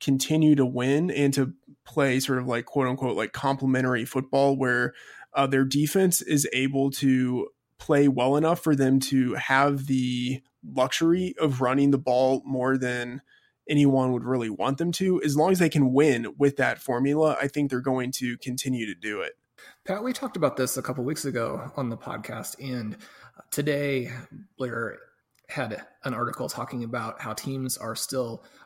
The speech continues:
Speaker 2: running the ball way too much. We look at a couple of the teams like the Vikings right now, like the Saints right now, and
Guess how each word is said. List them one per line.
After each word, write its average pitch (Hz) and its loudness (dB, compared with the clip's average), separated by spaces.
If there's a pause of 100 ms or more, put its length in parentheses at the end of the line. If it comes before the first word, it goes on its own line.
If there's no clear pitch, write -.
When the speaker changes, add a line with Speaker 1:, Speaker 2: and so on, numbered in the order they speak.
Speaker 2:
running 139 -2
the 117 -4
ball 110 -6 (260)
way 131 -2
too 135 -8
much. 113 -10 (500)
We 180 2
look 247 0
at 220 2
a 156 0
couple 175 -2
of 143 -2
the 127 -2
teams 127 -4
like 123 -6 (180)
the 127 -6
Vikings 135 -8
right 117 -4
now, 123 -6
like 110 -10
the - -8
Saints 120 -8
right 117 -8
now, 113 -10 (380)
and 127 -2